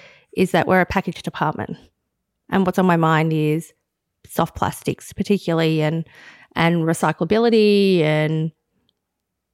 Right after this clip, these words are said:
how do we get a wonderful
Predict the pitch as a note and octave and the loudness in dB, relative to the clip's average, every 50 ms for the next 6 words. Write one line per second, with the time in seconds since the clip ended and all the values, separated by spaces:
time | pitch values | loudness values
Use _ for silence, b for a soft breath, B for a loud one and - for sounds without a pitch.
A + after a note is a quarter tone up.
0 | _ _ _ _ - G3+ F#3 F#3 F#3 F#3 F3+ F3 - E3+ D#3+ D#3 D#3 D#3+ - - | _ _ _ _ -2 0 2 2 2 0 0 0 0 2 2 2 2 0 0 -4
1 | - _ - F#3+ F3+ F3 F3 F#3 F#3 F#3 F#3+ F#3+ - - - F3 E3+ E3 E3 E3 | -6 _ -2 -2 -2 0 0 0 0 0 0 -4 -4 -4 -2 0 2 2 2 0
2 | E3+ - | -2 -4